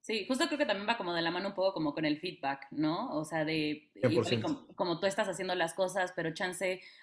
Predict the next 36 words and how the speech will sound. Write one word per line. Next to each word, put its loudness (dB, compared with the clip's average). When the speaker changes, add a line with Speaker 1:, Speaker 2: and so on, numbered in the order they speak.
Speaker 1:
hay 2
cosas -4
que 0
tú -4
no -2
puedes 4
ver, 2
¿no? 0
Porque -2
obviamente 2
estás -6
como -4
en -2
primera 0
persona, -2
pero -2
si -4
lo 2
ve 4
alguien 2
externo 0
y 0
que -6
te -10
puede -4
decir, -4
"Mira, 2
puedes 4
mejorar 0
por, -2
por -2
aquí, -6
por -4
allá", 2
o -2
sea, -2